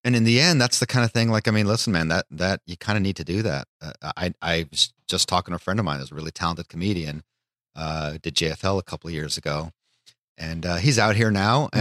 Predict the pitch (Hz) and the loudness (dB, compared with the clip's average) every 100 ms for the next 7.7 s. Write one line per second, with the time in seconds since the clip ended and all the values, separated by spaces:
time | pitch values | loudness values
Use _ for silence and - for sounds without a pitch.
0 | 104 113 131 107 127 - - 110 110 117 | 4 4 2 2 2 2 2 2 2 2
1 | 120 113 110 113 147 110 80 80 - - | 2 0 2 0 2 -2 -2 -6 -14 -10
2 | 90 85 90 - 92 92 104 - 95 82 | -6 -4 -6 -2 -2 0 -4 -4 -4 -4
3 | 98 87 90 90 90 85 95 92 90 87 | -4 -4 -4 -2 -2 -2 -2 0 0 0
4 | 85 - _ _ _ _ _ _ _ _ | -2 -10 _ _ _ _ _ _ _ _
5 | - - 95 87 95 101 92 95 92 - | -20 -8 -4 -2 0 2 0 2 0 0
6 | 95 87 104 120 117 - 104 147 160 - | -2 -2 0 2 2 2 2 2 2 2
7 | 135 113 120 92 90 160 | 4 4 4 2 0 0